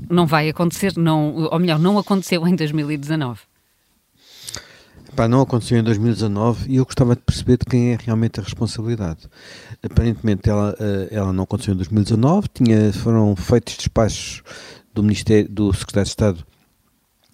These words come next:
Speaker 2: eh, a exigir à autoridade tributária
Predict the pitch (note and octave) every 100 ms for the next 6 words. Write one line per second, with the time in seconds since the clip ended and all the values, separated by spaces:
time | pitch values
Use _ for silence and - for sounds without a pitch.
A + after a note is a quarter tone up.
0 | - G2+ F#2 F#2 F2+ A2 G#2+ G2 A#2+ A2+
1 | F#2+ F#2 F#2+ G2 G#2+ - G2+ F#2 A2 G2
2 | F#2